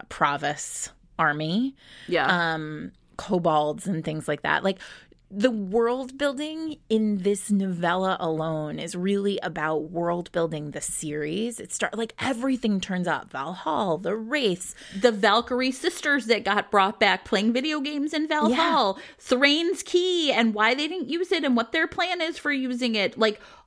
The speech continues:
Speaker 2: all that stuff gets just, like, a little, like, revisit.
Speaker 1: Yeah.
Speaker 2: It's like, "Hey, I didn't forget. Hey, I didn't forget. Hey, I didn't
Speaker 1: Yeah,
Speaker 2: forget."
Speaker 1: exactly. I mean, like, it's three hundred pages long,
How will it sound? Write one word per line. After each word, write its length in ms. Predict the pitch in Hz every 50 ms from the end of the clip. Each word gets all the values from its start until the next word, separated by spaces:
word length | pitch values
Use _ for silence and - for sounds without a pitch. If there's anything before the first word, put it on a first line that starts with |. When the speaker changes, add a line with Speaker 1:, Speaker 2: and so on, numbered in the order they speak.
| -
Speaker 2:
all 300 | 220 269 294 359 427 392
that 240 | 381 349 339 339 -
stuff 380 | - - - 330 392 381 - -
gets 260 | - 302 - - -
just, 260 | - 302 - - -
like, 160 | 285 277 277
a 60 | - 254
little, 420 | 247 247 254 247 254 254 247 240
like, 200 | 240 226 220 -
revisit. 720 | 202 190 226 254 269 294 262 - - 392 - 214 175 -
Speaker 1:
Yeah. 40 | -
Speaker 2:
It's 120 | 190 - 294
like, 140 | 285 277
"Hey, 300 | - 466 453 427 415 415 - -
I 80 | 233
didn't 240 | 240 277 285 254 262
forget. 400 | - 320 294 330 330 302 262 -
Hey, 260 | - 254 294 311 277
I 60 | 247 226
didn't 200 | 233 233 226 233
forget. 280 | - 247 269 277 269 - -
Hey, 180 | 214 226 220
I 100 | 226 240
didn't 100 | 247 226 233
Speaker 1:
Yeah, 100 | 302 -
Speaker 2:
forget." 220 | 269 269 - -
Speaker 1:
exactly. 420 | 196 - 254 247 254 - - -
I 60 | - 214
mean, 160 | 240 254 262
like, 140 | 254 233 - - - - - - 254 - -
it's 220 | 440 453 - -
three 240 | - - 311 339 330
hundred 200 | 320 311 302 247
pages 340 | - 247 240 208 220 208 -
long, 320 | 180 165 180 247 294